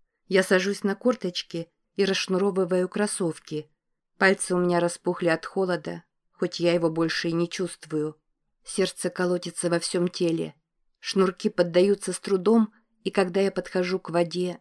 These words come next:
Рейвен и Брэм уже наполнили свои ведра и поставили их редком на берегу. На поверхности воды плавают травинки и дохлые букашки, мы выловим их позже и прокипятим воду.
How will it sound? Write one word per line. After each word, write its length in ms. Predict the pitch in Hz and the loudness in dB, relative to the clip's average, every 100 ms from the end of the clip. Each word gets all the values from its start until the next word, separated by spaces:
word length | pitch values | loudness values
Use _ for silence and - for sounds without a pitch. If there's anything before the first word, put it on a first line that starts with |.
| _ | _
Рейвен 420 | 156 190 175 170 165 | 2 4 4 2 0
и 40 | |
Брэм 400 | 160 180 220 220 | 0 2 2 0
уже 220 | - 165 175 | -4 -2 0
наполнили 580 | 180 214 214 202 170 | 0 2 2 4 2
свои 320 | 165 170 170 170 | -2 0 2 4
ведра 460 | 208 226 185 175 - _ _ | 4 2 0 -4 -6 _ _
и 40 | - | -2
поставили 640 | 175 175 - 190 180 175 | -2 -2 -4 -4 0 2
их 160 | 175 - | 2 2
редком 460 | 175 - - 180 | -2 -4 -4 -2
на 140 | 175 170 | 0 0
берегу. 640 | 185 190 185 185 156 156 _ _ _ _ _ | 2 2 2 0 0 -4 _ _ _ _ _
На 140 | - 170 | -6 2
поверхности 640 | 170 175 170 165 165 - | 4 4 2 -2 -4 -4
воды 300 | 165 160 160 | -4 -2 -4
плавают 500 | 160 160 156 160 160 | -2 0 2 0 0
травинки 560 | 156 165 175 185 175 151 | -2 -2 0 -2 -2 -4
и 220 | 139 160 | -4 -4
дохлые 420 | 160 170 - 160 | 0 0 0 -2
букашки, 720 | 165 170 202 202 - - 151 - _ _ _ | -2 -4 -4 -4 -4 -6 -6 -6 _ _ _
мы 160 | 175 170 | 2 4
выловим 440 | 175 170 175 175 | 6 4 2 0
их 160 | 180 - | -2 -2
позже 500 | 226 233 175 165 156 _ _ - | 2 2 0 -4 -6 _ _ -6
и 60 | |
прокипятим 720 | 165 170 - 170 165 190 196 | -2 -2 -2 -4 -2 -2 -2
воду. 500 | 180 185 151 151 151 | 0 0 0 -2 -8